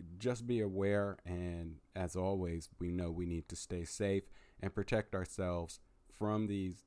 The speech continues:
diseases, particularly the covid. And, you know, we've talked about all the strategies for that, uh, over the course of this show and over the last two and a half to three years here in this country.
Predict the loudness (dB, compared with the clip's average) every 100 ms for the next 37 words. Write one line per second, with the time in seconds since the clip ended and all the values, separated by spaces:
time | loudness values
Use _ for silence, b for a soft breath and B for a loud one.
0 | _ -8 -4 -2 -2 -2 -4 -6 -6 -4
1 | -2 -2 -2 -2 -2 -4 -4 -2 -2 -2
2 | -4 -6 b b b -6 -4 -4 -6 -4
3 | -6 -2 0 0 0 -2 0 0 -2 -4
4 | -2 0 -2 -6 -12 -8 -4 -2 0 -2
5 | -4 b b b -10 -8 -8 -4 0 2
6 | 2 0 -2 -4 0 0 0 -2 -4 -4
7 | -2 0 0 0 -2 -4 -4 -4 -4 -2
8 | -2 -4 -8 -16 -8 -2 0 0 -2 -2
9 | -4 -8 -6 -2 0 0 0 0 -4 -4
10 | -2 -2 -4 -6 -8 -8 -6 -6 -8